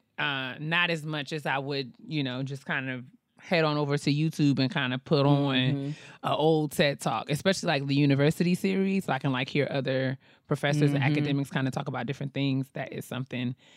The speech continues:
Speaker 1: that I have been known to do. The, um, Be Focused app, I guess it's kinda like the Forest app, the Pomodoro
Speaker 2: Mm-hmm.
Speaker 1: method. Um, so other fo-, uh,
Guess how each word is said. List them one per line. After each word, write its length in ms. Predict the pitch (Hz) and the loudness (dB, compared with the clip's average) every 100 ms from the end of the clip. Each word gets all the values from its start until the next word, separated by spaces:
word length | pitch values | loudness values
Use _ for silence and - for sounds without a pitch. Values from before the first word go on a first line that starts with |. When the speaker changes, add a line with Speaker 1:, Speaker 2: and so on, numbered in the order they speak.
| - - | -20 -4
Speaker 1:
that 100 | 147 | -2
I 60 | 139 | 0
have 260 | 160 139 | -2 -2
been 260 | 135 131 127 151 | -2 -2 -2 0
known 420 | 147 151 156 143 | 4 6 6 4
to 120 | - | 2
do. 340 | 143 147 135 135 | 4 6 6 6
The, 500 | 139 135 135 127 - | 6 6 6 4 2
um, 600 | 151 151 135 127 131 135 - _ _ _ - | 4 6 6 4 4 2 0 _ _ _ -4
Be 180 | 139 185 | 4 6
Focused 580 | - 185 170 208 202 - | 6 6 6 6 4 4
app, 380 | 175 202 202 - - | 2 4 2 2 2
I 100 | 151 | 4
guess 220 | 160 165 | 4 4
it's 120 | 151 | 2
kinda 300 | - 160 143 | 4 4 4
like 300 | 139 131 127 | 4 2 2
the 80 | 139 | 0
Forest 480 | - 143 143 143 - | 2 4 4 2 -2
app, 400 | 151 139 135 - - - - _ | 0 2 2 -2 -8 -20 -20 _
the 120 | 139 | -2
Pomodoro 680 | - 175 160 147 147 160 175 | 2 2 4 2 2 0 0
Speaker 2:
Mm-hmm. 80 | 175 | -2
Speaker 1:
method. 800 | 170 175 165 165 165 160 160 - | -6 -2 2 4 4 4 2 0
Um, 640 | 151 135 127 123 127 131 - _ - | 2 4 4 2 2 2 -4 _ 0
so 220 | 165 143 | 4 4
other 240 | 156 170 | 4 4
fo-, 160 | 175 170 | 2 2
uh, 420 | 151 139 131 | 4 4 6